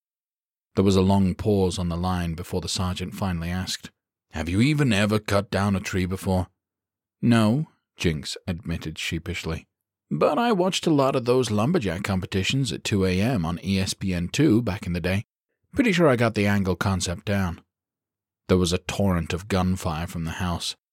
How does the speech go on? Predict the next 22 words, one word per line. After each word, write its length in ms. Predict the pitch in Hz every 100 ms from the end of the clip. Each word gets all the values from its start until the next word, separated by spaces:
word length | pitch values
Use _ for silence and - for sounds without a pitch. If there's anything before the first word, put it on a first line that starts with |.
| _ _
and 120 | 101 101
then 120 | 98
Dickerson 500 | 90 113 95 - 87
came 280 | 90 90 85
back. 360 | 90 82 - _ _ _ _ _
"Fuck 400 | - - 135 -
it, 120 | 104
man," 420 | 98 90 87 87 - _
he 140 | _ -
said. 340 | - 76 - _ -
"Do 140 | 107
what 180 | 147 147
you 80 | 110
gotta 220 | 98 92
do." 360 | 76 73 73 - _ _ _ _ _ _ _
"We're 120 | 98 107
on 160 | 123
the 60 | 135
move. 400 | 151 147 127 - _ -
Good 180 | 107
luck, 220 | 120 120 -
Sarge," 400 | 104 104 101